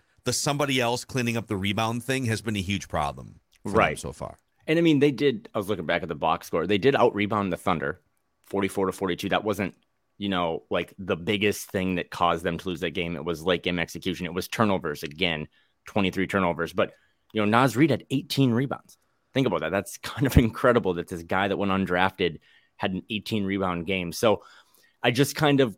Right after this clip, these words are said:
Speaker 2: continuously blindly believe that at some point guys like Ant and D'Lo are just gonna be like, "We just have to go grab two more rebounds." Really, truly, just that. If each of those guys could go grab a one and a half more rebounds a game and get their averages to, like, four,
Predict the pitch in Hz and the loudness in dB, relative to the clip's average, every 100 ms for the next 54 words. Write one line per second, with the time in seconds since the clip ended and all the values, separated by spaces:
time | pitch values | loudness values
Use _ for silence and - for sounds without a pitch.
0 | - 127 113 - 120 120 117 - 110 107 | -6 -4 -2 0 0 2 0 -2 -2 -2
1 | 85 _ _ 104 104 107 113 113 104 104 | -4 _ _ -6 -2 0 0 0 0 -2
2 | 92 101 101 95 90 - 107 101 104 101 | -2 -2 -2 -2 -4 -2 -2 -2 -2 -2
3 | 82 92 92 90 87 - 92 85 90 92 | 0 0 0 0 -6 -6 -6 -6 -4 -2
4 | 90 82 - _ - 90 92 98 87 110 | 0 0 -2 _ -6 -6 -4 -2 -2 -2
5 | 107 107 - 104 101 95 87 85 78 - | -2 0 0 0 2 0 4 2 2 -4
6 | 90 85 80 69 - - 120 160 131 - | -2 -2 -4 -8 -12 -2 8 10 10 4
7 | 143 117 98 143 - _ 80 85 101 - | 2 2 2 -2 -2 _ -4 -2 -2 -4
8 | - _ _ - 101 123 123 127 101 113 | -20 _ _ -10 -4 -2 0 0 2 0
9 | - 104 107 101 104 90 - _ _ _ | 0 0 0 2 0 0 -4 _ _ _
10 | _ _ - 117 127 123 117 107 110 113 | _ _ -2 2 4 4 2 2 0 2
11 | 104 101 101 98 95 85 90 101 95 98 | 2 2 2 0 -2 -6 -4 -4 -2 -2
12 | 95 90 90 90 92 - 76 - - - | 0 0 0 -4 -10 -12 -14 -14 -14 0
13 | 95 98 113 | 2 4 2